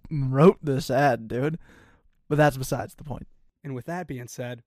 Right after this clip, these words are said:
Speaker 2: be on the lookout for some Decky Bad style shirts and other custom apparel from the B P. But also, if you're like, "Man, I need to find someone to make great custom apparel for me," look no further. Hit us up at backpocket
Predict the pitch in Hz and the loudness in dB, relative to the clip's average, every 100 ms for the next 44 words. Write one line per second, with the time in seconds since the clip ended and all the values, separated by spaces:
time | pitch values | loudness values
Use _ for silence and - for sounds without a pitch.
0 | - 160 175 185 143 123 123 123 - 127 | -6 -4 -4 -4 -4 -6 -8 -10 -12 -12
1 | - 131 131 123 143 123 180 127 123 - | -10 -10 -10 -10 -12 -12 -12 -14 -14 -16
2 | 113 - - 120 - - 170 202 190 - | -16 -18 -20 -20 -20 -16 -6 -4 -4 -4
3 | 143 - 135 127 131 123 120 127 120 113 | -6 -6 -8 -8 -6 -6 -6 -8 -8 -8
4 | 113 - 117 104 _ _ _ - 170 214 | -12 -14 -16 -18 _ _ _ -8 -2 -2
5 | 233 147 127 156 160 123 _ _ _ 160 | -2 -4 -6 -4 -4 -6 _ _ _ -12
6 | 165 139 113 - 214 202 170 160 156 147 | -10 -8 -12 -8 -6 -4 -4 -2 -2 -4
7 | 147 127 127 123 _ _ 143 147 147 - | -6 -6 -6 -10 _ _ -8 -6 -6 -6
8 | 131 143 - 143 - 151 135 131 135 - | -6 -6 -6 -8 -6 -8 -8 -6 -6 -6
9 | 127 120 123 175 - _ 123 127 - 135 | -10 -8 -6 -6 -8 _ -8 -6 -4 -6
10 | 143 - 117 104 98 _ _ 151 175 - | -6 -6 -10 -10 -18 _ _ -6 -6 -4
11 | 139 123 _ _ 123 107 120 123 - 139 | -6 -6 _ _ -18 -14 -10 -10 -10 -12
12 | 123 117 120 | -12 -10 -14